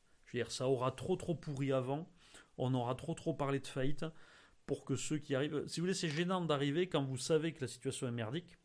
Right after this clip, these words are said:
mais que c'est pas encore trop connu du public, et que si vous arrivez et que la crise éclate quand vous êtes là, ça risque de se voir.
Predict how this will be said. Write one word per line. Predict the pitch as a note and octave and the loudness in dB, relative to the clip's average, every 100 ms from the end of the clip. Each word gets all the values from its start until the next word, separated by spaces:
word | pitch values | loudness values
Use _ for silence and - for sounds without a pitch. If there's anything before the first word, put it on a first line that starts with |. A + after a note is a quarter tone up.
| _ - _ _ - | _ -20 _ _ -2
mais | C3+ D3+ | 0 2
que | D#3+ | 0
c'est | D#3 | 0
pas | C3+ D#3+ | 2 2
encore | C#3+ D3 - | 2 -2 -2
trop | - E3+ | -6 -2
connu | E3 D3+ | 0 0
du | C#3 | -2
public, | C3 B2+ F3+ - - - - - B2+ | -4 -4 -6 -8 -20 -20 -20 -10 -6
et | |
que | A#2 | -2
si | C#3 E3+ | -2 -2
vous | D#3+ D3+ | 2 4
arrivez | C#3+ D3 D#3 | 6 4 0
et | C3 | 0
que | |
la | B2+ | -2
crise | - D3+ | -2 -2
éclate | C#3 C#3+ C#3 | -2 -2 -2
quand | C3+ | -4
vous | B2 A2+ | -4 -4
êtes | A#2 | -4
là, | B2+ D3 F#3 F3+ - - - - _ _ _ _ - _ - | 0 0 0 -6 -20 -20 -20 -20 _ _ _ _ -20 _ -8
ça | C#3 | 0
risque | C#3+ D#3+ - - D3+ | 0 0 -6 -6 -2
de | C3 | -2
se | A#2+ C#3+ | -2 -2
voir. | A#2+ F#2+ | -2 -4